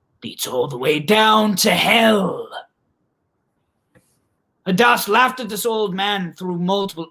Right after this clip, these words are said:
eggs at him because she didn't have any respect for her goddamn elders. <laughs>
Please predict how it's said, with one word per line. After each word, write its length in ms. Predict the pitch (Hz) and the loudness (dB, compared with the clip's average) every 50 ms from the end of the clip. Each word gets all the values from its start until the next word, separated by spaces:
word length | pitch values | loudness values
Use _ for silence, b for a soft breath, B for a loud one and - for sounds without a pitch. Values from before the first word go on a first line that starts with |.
| _ | _
eggs 320 | - 190 220 240 214 190 180 | -4 0 0 0 0 0 -2
at 200 | 180 170 156 - | -2 -2 -2 -4
him 120 | 135 120 | -8 -14
because 300 | 113 117 120 - 147 143 | -14 -16 -14 -12 -12 -10
she 220 | - - 190 196 202 | -8 -6 -4 -2 0
didn't 180 | 208 196 165 | 0 -2 -2
have 220 | 165 180 180 175 175 | 0 -2 -2 -2 -2
any 160 | 151 156 147 | -6 -8 -8
respect 420 | 139 - - - - 175 165 - | -8 -8 -8 -4 -2 -2 -2 -4
for 160 | - - 156 | -8 -10 -10
her 140 | 147 151 151 | -8 -8 -8
goddamn 520 | 147 147 156 156 160 151 165 156 156 151 151 175 | -6 -4 -4 -4 -4 -4 -4 -4 -4 -4 -4 -2
elders. 800 | 180 202 226 233 220 220 202 175 135 - - - - - - _ _ _ _ _ _ - | 2 4 4 4 4 4 2 2 -2 -6 -6 -8 -8 -8 -10 _ _ _ _ _ _ -6
<laughs> 80 | 277 | -4